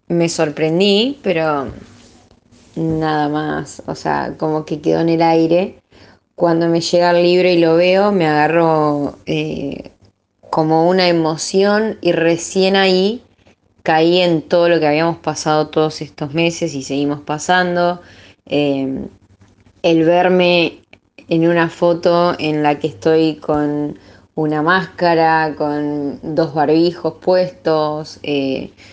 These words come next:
todo el, el, los, los elementos de protección personal que no veníamos acostumbrados a usar todo eso, eh, el tener que a-,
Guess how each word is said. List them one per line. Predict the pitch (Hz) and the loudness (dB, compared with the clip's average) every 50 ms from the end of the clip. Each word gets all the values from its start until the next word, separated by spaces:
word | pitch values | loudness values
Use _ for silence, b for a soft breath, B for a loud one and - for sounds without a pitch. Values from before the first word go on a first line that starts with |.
| B B B B B _ _ _ - | B B B B B _ _ _ 0
todo | - 175 175 175 175 170 170 165 160 156 151 151 147 143 139 139 | 2 2 4 4 4 4 4 2 2 2 2 2 0 0 0 -2
el, | 131 113 - - _ _ | -2 -4 -8 -12 _ _
el, | - 156 151 147 143 143 143 143 147 151 147 147 147 143 - - - - | -4 -2 -2 -2 0 0 0 0 2 2 2 2 0 -2 -4 -6 -8 -10
los, | - 151 143 | -10 -8 -4
los | 151 151 151 147 - - | 0 0 0 0 -2 -2
elementos | 151 147 147 151 156 165 160 165 165 | -2 0 0 0 0 2 2 0 0
de | 156 147 131 | 0 0 -2
protección | - 147 135 147 139 - - 156 156 151 | -2 -2 -2 -2 -4 -4 -4 -4 -2 0
personal | 147 151 147 - - 147 151 160 165 180 185 185 180 185 B B B B B B B _ _ _ _ _ | 0 -2 -2 -2 -4 -2 0 0 2 2 2 0 -2 -4 B B B B B B B _ _ _ _ _
que | - - 147 143 139 139 139 | -6 -2 0 0 0 0 -2
no | 139 139 143 147 151 156 165 170 | -2 -2 -2 0 0 2 2 2
veníamos | 160 156 160 165 170 165 160 147 147 147 139 - - - _ _ - | 2 2 2 2 2 2 0 0 -2 -4 -6 -10 -16 -18 _ _ -8
acostumbrados | - 151 143 - 151 135 - - 151 151 151 151 160 160 160 160 156 - - | -8 -8 -8 -8 -12 -12 -8 -4 -2 0 0 2 2 2 2 0 -2 -2 -4
a | 139 | -6
usar | 139 139 - 156 147 139 - - | -6 -4 -4 -6 -6 -6 -8 -6
todo | - 160 151 156 151 151 | -2 0 2 2 2 2
eso, | 156 160 170 170 165 - - 165 165 165 165 170 - - _ _ - | 2 2 0 -2 -2 -4 -2 0 0 0 -2 -2 -6 -10 _ _ -10
eh, | 156 151 151 151 147 147 143 143 143 143 143 139 135 _ B B B B B B B B B _ _ _ _ _ _ _ _ _ | -8 -8 -6 -6 -8 -8 -8 -10 -10 -10 -12 -14 -16 _ B B B B B B B B B _ _ _ _ _ _ _ _ _
el | - 156 147 135 | -2 -2 0 0
tener | - 151 156 160 170 170 | 0 2 2 2 0 0
que | 165 - 165 156 151 147 | 0 2 2 2 4 4
a-, | 147 139 143 147 143 | 4 4 2 0 -2